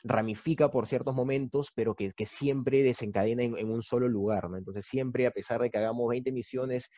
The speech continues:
secundarias y las hagamos de cualquier forma, au-, aunque me parece que no hay, no hay formas diferentes de hacerlas, ¿no? No, no hay, no hay posibilidad de tomar decisión buena o mala, eh, siempre nos termina llevando a un mismo punto. En ese sentido, se podría decir, pues, que, que su narrativa es, eh,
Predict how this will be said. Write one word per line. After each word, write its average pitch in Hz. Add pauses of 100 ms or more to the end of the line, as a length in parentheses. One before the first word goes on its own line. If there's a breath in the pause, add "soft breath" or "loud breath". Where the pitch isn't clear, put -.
(120 soft breath)
secundarias 123
y 110
las 101
hagamos 113
de 107
cualquier 107
forma, 120 (340)
au-, 104
aunque 101
me 101
parece 113
que 110
no 113
hay, 127 (120)
no 120
hay 131
formas 131
diferentes 123
de 110
hacerlas, 104
¿no? 107
No, 113
no 117
hay, 120
no 117
hay 117
posibilidad 107
de 107
tomar 107
decisión 107
buena 113
o 104
mala, 117 (300 soft breath)
eh, -
siempre 127
nos 104
termina 117
llevando 117
a 98
un 104
mismo 107
punto. 95 (260 soft breath)
En 117
ese 123
sentido, 123 (100)
se 98
podría 113
decir, 107
pues, 110
que, 92
que 92
su 95
narrativa 95
es, 113
eh, -